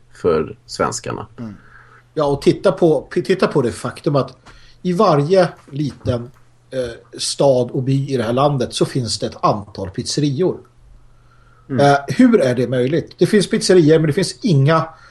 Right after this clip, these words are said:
Speaker 3: svenska, liksom, gatukök och liknande. Det är någonting man alltid på...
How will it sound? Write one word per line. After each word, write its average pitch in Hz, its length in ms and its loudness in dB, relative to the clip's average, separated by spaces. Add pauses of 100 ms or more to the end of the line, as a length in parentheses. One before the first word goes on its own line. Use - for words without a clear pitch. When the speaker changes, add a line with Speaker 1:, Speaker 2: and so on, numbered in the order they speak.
(140)
Speaker 3:
svenska, 123 760 -2
liksom, 131 640 -6
gatukök 139 680 2
och 127 60 -2
liknande. 123 340 -6
Det 196 100 6
är 226 100 6
någonting 139 240 -2
man 135 100 -2
alltid 147 400 -2
på... 139 240 -2